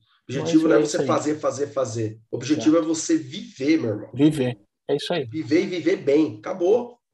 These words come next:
Speaker 1: Não é,
Speaker 2: Porque
Speaker 1: "Ah, hoje eu vou fazer dez, amanhã eu vou fazer cem, aí depois eu vou fazer." Não, esquece.
Speaker 2: É porque o cara começa
Speaker 1: As pessoas
Speaker 2: a vida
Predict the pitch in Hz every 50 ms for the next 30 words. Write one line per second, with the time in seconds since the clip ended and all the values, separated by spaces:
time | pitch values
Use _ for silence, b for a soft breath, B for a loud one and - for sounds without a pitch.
0 | _ _ - 139 170 254 285 285 240 - 294 262 - 135 - 170 170 175 160 147
1 | 139 - 165 165 - 147 143 156 151 165 160 - 180 147 143 156 135 120 131 131
2 | 135 135 120 135 131 139 139 143 147 139 156 147 151 147 - - - 147 135 135
3 | 135 127 127 123 120 131 123 113 143 139 143 - 135 123 127 113 - 104 104 156
4 | 160 185 185 - - - 143 - - - - - _ _ - 175 160 - 180 151
5 | 151 - - 165 175 160 180 170 175 165 170 180 156 240 226 - - - 254 294
6 | 247 139 147 151 165 156 139 123 123